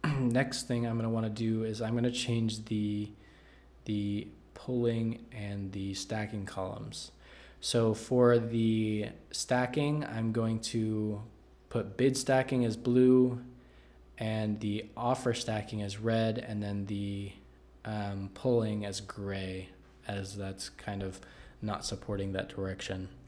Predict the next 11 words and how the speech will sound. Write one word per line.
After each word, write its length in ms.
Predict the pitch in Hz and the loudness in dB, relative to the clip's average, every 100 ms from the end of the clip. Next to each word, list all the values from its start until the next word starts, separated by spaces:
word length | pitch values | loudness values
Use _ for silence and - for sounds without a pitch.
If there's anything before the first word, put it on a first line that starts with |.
| - - - - - - - | -20 -20 -20 -20 -20 -20 -10
So 540 | - - 104 101 104 - - | -8 -2 0 0 -2 -6 -10
we 360 | 101 101 101 98 - | -4 -2 -2 -2 -6
have 480 | 104 101 101 98 - - - - - - - - - - | -6 -4 -4 -6 -10 -18 -20 -20 -20 -20 -20 -20 -20 -14
the 960 | 107 104 110 104 113 127 139 147 160 160 151 - - | -12 -8 -4 -2 0 0 2 2 0 0 -2 -8 -6
pulling 280 | 120 110 | -2 0
and 80 | 110 | -2
stacking 400 | - 113 107 110 | 0 0 0 -2
up 120 | 104 | -2
here. 560 | - 151 151 156 147 - - - - - - - - | 0 6 8 8 6 -2 -16 -20 -20 -20 -20 -20 -12
So 360 | - - 113 110 | -2 4 6 6
the 480 | 110 110 110 107 | 4 4 4 2